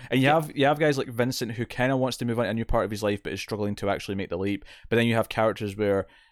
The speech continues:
Speaker 1: Laurie's just kinda starting to, like, get the feeling for it. Eileen's been kinda doing that for a while. You know,
Speaker 2: She's well into it, yeah.
Speaker 1: Yeah. Um, but he, he, you know, he's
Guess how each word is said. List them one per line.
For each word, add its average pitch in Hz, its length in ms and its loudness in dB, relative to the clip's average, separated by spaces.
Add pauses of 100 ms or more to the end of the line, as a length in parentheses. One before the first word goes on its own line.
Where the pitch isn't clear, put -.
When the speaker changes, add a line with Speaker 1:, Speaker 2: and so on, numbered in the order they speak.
Speaker 1:
Laurie's 123 440 4
just 110 140 -4
kinda 107 160 -2
starting 110 300 0
to, 107 120 -4
like, - 320 -2
get 110 140 2
the 104 60 -8
feeling 117 320 0
for 110 340 4
it. 107 140 0 (280)
Eileen's 113 460 2
been 107 120 -8
kinda 104 260 0
doing 104 280 -2
that 101 180 -2
for 98 80 -2
a 95 60 0
while. 101 260 2
You 135 60 4
know, 139 140 2
Speaker 2:
She's 127 160 -6
well 117 220 0
into 98 240 -8
it, 101 180 -6
yeah. 107 80 -2
Speaker 1:
Yeah. 101 240 0 (480)
Um, 110 420 -2 (100)
but 127 120 2
he, 131 140 2
he, 139 220 0
you 143 140 0
know, 135 60 2
he's 143 200 0